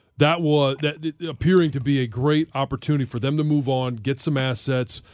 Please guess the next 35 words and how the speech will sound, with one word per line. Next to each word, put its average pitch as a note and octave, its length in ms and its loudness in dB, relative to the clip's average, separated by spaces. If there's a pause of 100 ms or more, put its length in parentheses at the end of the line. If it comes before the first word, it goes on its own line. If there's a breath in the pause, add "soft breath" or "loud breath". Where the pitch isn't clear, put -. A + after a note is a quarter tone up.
(340 soft breath)
uh, A#2+ 400 0 (100)
and B2+ 580 -2
continue C#3+ 460 0
the A#2+ 120 -4
train C3+ 260 -2
rolling B2+ 260 0
down A#2+ 180 -2
the A2 60 -4
tracks D3 320 -2
for A#2+ 120 -10
Kansas A2 360 -4
City. D3 320 0 (360 soft breath)
But D3 120 4
the D3+ 80 2
one D#3+ 580 4 (440)
component D3+ 540 4
of C3 60 -6
that B2+ 180 -2
offense A#2+ 680 -4 (600)
that C3+ 340 2 (160)
has D3 300 0
been C#3 180 -2
consistent C3 640 -4
over C#3+ 240 0
their C3+ 160 -2
great B2+ 320 -4
run, C3 300 0
other C3 160 -4
than B2 100 -4
Patrick A#2+ 300 -6
Mahomes, A2 560 -4 (160)
has C3 140 0
been B2 140 -2
Travis G#2+ 300 -8
Kelce. A#2 380 -8